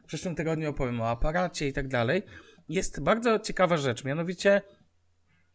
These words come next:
ten telefon, ten rand, ta ramka dookoła jest tak jakby leciutko wystająca ponad wgłębioną obudowę. I tylnia ścianka jest jakby troszkę w dole i uwaga, słuchajcie, najlepszy motyw,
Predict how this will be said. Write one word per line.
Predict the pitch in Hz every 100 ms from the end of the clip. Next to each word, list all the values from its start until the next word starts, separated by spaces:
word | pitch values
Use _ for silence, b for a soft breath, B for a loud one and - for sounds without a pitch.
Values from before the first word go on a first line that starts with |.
| - -
ten | - 214
telefon, | 233 180 127 127 170 - B B
ten | - 147 143 156
rand, | 139 185 196 123 - -
ta | - 127 127
ramka | 170 208 175
dookoła | 135 127 123 117 143
jest | 165 156
tak | 208
jakby | 220 190 208 202 B B
leciutko | 147 143 214 - 185
wystająca | 151 202 - 190 185 202 208 190
ponad | 185 190 185 185 - B B B B -
wgłębioną | 143 143 170 160 202 196
obudowę. | 175 160 156 143 117 104 - B B B B
I | 165 170 165 -
tylnia | - 247 233 208
ścianka | - 170 147 135 151 185
jest | 180
jakby | 202 196 202
troszkę | 208 - 208
w |
dole | 160 170 156 127 131
i | - 170 - -
uwaga, | - 170 180 180 170
słuchajcie, | 175 175 165
najlepszy | 147 143 -
motyw, | 131 120 202